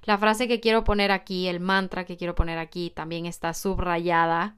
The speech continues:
que es lo más heavy, por otra alma despendejada, que se le marcó también este pedacito con letras en el alma.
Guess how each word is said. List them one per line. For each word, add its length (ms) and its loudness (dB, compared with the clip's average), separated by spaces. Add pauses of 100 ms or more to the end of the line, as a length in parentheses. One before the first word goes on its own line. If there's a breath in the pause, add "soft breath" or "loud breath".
(120)
que 160 -8
es 100 -10
lo 100 -6
más 200 -8
heavy, 300 -4
por 220 -2
otra 320 4
alma 240 0
despendejada, 800 -6 (680 loud breath)
que 140 2
se 100 6
le 120 6
marcó 440 6
también 520 2
este 220 -4
pedacito 760 -2
con 200 -4
letras 520 -4
en 140 -6
el 140 -4
alma. 400 -2